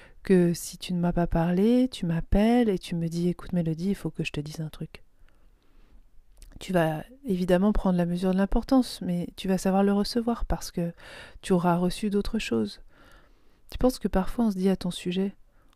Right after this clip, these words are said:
Oh bah oui, elle c'est bon, elle peut très bien entendre ça. » Les gens ne mettent pas les formes. Il y a des choses qui t'ont blessé. On n'a pas pris bien soin. Par exemple, un jour, tes parents ont fait un break pendant deux mois.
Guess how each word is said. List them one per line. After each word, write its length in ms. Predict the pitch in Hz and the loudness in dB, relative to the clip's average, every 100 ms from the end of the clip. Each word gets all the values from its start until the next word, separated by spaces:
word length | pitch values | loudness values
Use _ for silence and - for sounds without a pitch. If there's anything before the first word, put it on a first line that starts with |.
| _ | _
Oh 180 | 254 262 | 6 8
bah 160 | 208 | 8
oui, 180 | 202 220 | 8 8
elle 140 | 208 190 | 6 4
c'est 160 | - | 0
bon, 320 | 214 240 254 | 4 6 6
elle 80 | 202 | 6
peut 140 | 185 170 | 2 0
très 300 | - - 202 | -2 0 2
bien 140 | 208 | 2
entendre 220 | 208 226 | 0 -2
ça. » 240 | - 240 247 - - - _ - _ _ - | 0 -2 -2 -8 -20 -20 _ -20 _ _ -10
Les 140 | 165 | -6
gens 160 | 160 160 | -4 -4
ne 100 | 160 | -4
mettent 240 | 156 - - | -6 -6 -2
pas 100 | 165 | -2
les 120 | 156 | -4
formes. 460 | - 160 156 - 170 _ _ _ _ - _ _ - - _ _ _ _ _ _ _ - _ _ _ _ - | -6 -6 -4 -8 -10 _ _ _ _ -20 _ _ -20 -20 _ _ _ _ _ _ _ -20 _ _ _ _ 2
Il 60 | 180 | 6
y 20 | |
a 40 | |
des 120 | 170 | 8
choses 220 | 175 214 - | 8 4 2
qui 120 | 170 | -2
t'ont 160 | 165 | 0
blessé. 500 | 160 165 - - 185 - - - - - - 170 | 4 4 4 -2 -4 -6 -20 -20 -20 -20 -4 4
On 60 | |
n'a 100 | 165 | 4
pas 180 | - 180 | 8 6
pris 480 | - - 196 180 180 | 6 2 2 2 0
bien 220 | 160 160 | 2 0
soin. 460 | - - 160 165 165 180 185 - - - - - - - | 0 -2 0 -2 -4 -6 -10 -16 -20 -18 -18 -18 -18 2
Par 100 | 165 | 6
exemple, 400 | 165 170 202 190 | 8 8 6 6
un 80 | 180 | 4
jour, 240 | 180 208 | 6 4
tes 140 | - 175 | 2 2
parents 440 | 170 170 190 202 | 4 6 4 4
ont 40 | 180 | 0
fait 180 | - | 0
un 120 | 165 156 | 2 4
break 460 | 165 160 - - - | 4 4 -2 -10 -4
pendant 240 | 175 160 | 0 0
deux 140 | 151 147 | 2 0
mois. 240 | 151 156 | 0 -4